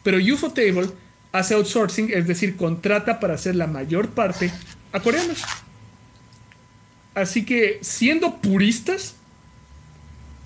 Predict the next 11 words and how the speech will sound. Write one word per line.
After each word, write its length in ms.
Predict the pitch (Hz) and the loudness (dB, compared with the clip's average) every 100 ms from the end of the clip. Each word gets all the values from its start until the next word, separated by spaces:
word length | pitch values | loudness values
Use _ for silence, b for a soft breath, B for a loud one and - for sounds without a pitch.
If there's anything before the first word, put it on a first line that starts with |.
| - | -2
no 160 | 202 208 | 2 2
sería 260 | 220 202 180 | 4 4 4
anime. 260 | 170 139 - - - - - - - - - - - - - - - | 2 -2 -8 -20 -20 -20 -20 -20 -20 -20 -20 -20 -20 -20 -20 -12 -2
Porque 240 | 202 202 | 0 2
mucha 300 | 202 202 214 | 2 2 0
parte 240 | 202 190 208 | 0 0 0
no 100 | 175 | 0
fue 120 | 175 | -2
hecha 100 | 165 | -4
en 80 | 139 | -8
Japón. 280 | - 190 | -6 -6